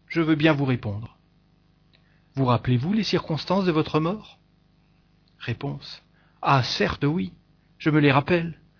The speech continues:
Pourquoi réveiller ce souvenir de châtiment ? Est-il certain que vous avez été enterré vivant par méprise ?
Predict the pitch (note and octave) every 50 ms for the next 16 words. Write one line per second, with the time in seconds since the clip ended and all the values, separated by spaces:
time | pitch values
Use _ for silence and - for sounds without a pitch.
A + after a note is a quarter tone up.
0 | _ _ _ _ - F#3 D#3+ - - - F#3 F#3+ G3 E3+ E3+ D#3 C#3+ D#3 D3+ D#3+
1 | F#3+ F#3 - - D#3+ - - E3 D3+ C#3 E3+ F3+ F3+ - - - - E3 D3 C#3
2 | C3 - - D3 - - D#3+ D3+ D3 D3 - _ _ _ _ _ _ _ _ _
3 | _ _ _ _ _ _ _ _ _ _ _ _ - C3+ B2 - C3+ A#2 - -
4 | C3 A2 - - F3 G#3 A3+ - G#3 E3+ E3 D#3+ D#3 C#3+ D3 D3 D3 - D#3+ D3+
5 | C#3 C#3 - D3+ C3 C#3 C3+ A#2+ C3 B2+ C3+ E3 F3+ - D#3+ C#3+ D3 C#3+ C#3 -
6 | - G3 A#3 A#3 E3 B2+ B2